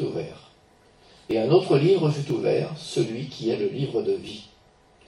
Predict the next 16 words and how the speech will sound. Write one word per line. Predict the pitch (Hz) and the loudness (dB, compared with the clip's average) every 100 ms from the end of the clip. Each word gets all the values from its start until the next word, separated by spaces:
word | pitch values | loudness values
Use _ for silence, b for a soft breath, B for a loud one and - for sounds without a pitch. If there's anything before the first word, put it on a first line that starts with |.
| B B B | B B B
Et | 123 | 2
les | 127 | 4
morts | 143 165 151 | 6 4 4
furent | 123 113 | 0 -4
jugés | 110 131 135 147 180 | -2 -2 0 4 4
selon | 202 - 117 123 127 | 4 0 0 2 2
leurs | 117 98 - | 0 0 -6
œuvres, | - - - - _ - B B B - | -6 -10 -14 -20 _ -20 B B B -4
d'après | - - 160 | -2 0 0
ce | - | 0
qui | - - | -2 0
était | 117 123 117 | 0 4 2
écrit | 113 - 170 | 0 -2 0
dans | 135 | 0
ces | - 117 | 0 -2
livres. | 104 98 98 - | -2 -4 -8 -10